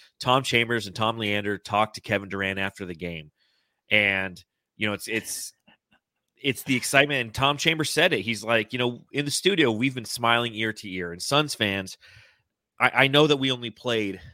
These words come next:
the Charlotte Hornets tonight, but it was so great to see Kevin Durant out there. And, and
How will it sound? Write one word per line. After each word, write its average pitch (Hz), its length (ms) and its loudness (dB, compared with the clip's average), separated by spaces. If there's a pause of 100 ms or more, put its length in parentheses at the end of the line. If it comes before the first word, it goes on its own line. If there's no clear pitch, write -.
(140)
the 104 80 -10
Charlotte 107 400 -4
Hornets 101 400 -12
tonight, 82 320 -18 (1120)
but 117 120 0
it 117 40 4
was 113 140 -2
so 135 240 2
great 131 240 0
to - 80 -6
see 117 220 -6
Kevin 107 260 -6
Durant 95 320 -6
out 82 180 -12
there. 87 140 -6
And, 85 180 -14
and 92 240 -8